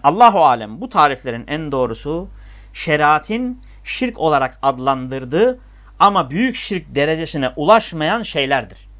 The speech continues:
Küçük şirk budur. Bak,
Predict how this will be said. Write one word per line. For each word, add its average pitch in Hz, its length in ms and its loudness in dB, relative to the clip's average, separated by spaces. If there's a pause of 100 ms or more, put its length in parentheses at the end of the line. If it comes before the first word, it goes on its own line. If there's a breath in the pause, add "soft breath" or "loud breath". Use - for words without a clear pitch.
(120)
Küçük - 240 -12
şirk - 220 -10
budur. 92 240 -16 (1500 soft breath)
Bak, 196 260 6